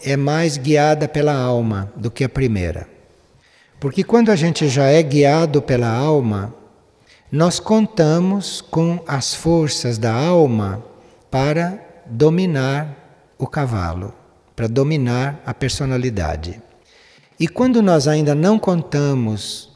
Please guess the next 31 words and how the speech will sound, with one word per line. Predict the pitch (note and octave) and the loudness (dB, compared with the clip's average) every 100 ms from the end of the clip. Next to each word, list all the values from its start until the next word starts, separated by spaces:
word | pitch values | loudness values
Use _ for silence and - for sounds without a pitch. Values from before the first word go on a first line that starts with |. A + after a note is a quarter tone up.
| _ | _
com | - D3 | -4 -2
as | D3 - | -2 -2
forças | B2+ A2+ - A2 | -2 -2 -2 -4
da | G#2+ | -2
alma, | B2 D#3 C3 A2 G2+ | 2 2 2 0 -4
quando | - D#3 E3 | -4 -2 0
a | |
gente | C#3+ C#3+ C#3 | 0 -2 -2
não | C3+ F#3 | 0 0
conta | G3 - D3 C3+ - | 0 -2 -2 -2 -4
ainda | A2+ A#2 A#2+ G#2+ F#2+ | -4 -2 -2 -2 -4
com | - A#2 | -6 -8
a | |
guiança | A2 G#2+ F#2+ - G2 | -2 -2 -2 -4 -4
da | G#2+ | -2
alma, | B2+ C#3+ A2 F#2 G2 - - - _ _ - | 2 2 2 -2 -6 -12 -20 -20 _ _ -12
é | C3 | -8
claro | - B2 C#3 | -4 -2 -2
que | C#3 | -4
nós | D3+ | -6
temos | - C#3+ C#3 | -4 -4 -2
menos | A#2 B2 C#3 C#3 | -2 -2 -4 -6
força | - C3 B2+ B2 - - D#3 - _ - | -8 -4 -2 -2 -6 -8 -10 -14 _ -8
para | A#2 B2 | -6 -6
conduzir | - C3+ C3+ C#3+ B2+ G#2+ C3+ C#3+ - - - _ _ _ | -4 -2 0 0 0 0 0 -2 -8 -20 -20 _ _ _
os | C3 - | -6 -6
corpos, | - C3 B2+ B2 - C3+ - - - - _ _ - | -4 0 0 0 -6 -8 -6 -6 -10 -18 _ _ -10
para | A2+ | -8
conduzir | - B2 A#2 G#2+ B2 B2 | -4 -4 -2 -2 -2 -2
o | A#2+ | -2
ego, | B2 A2+ A#2+ B2+ | -2 -2 -4 -6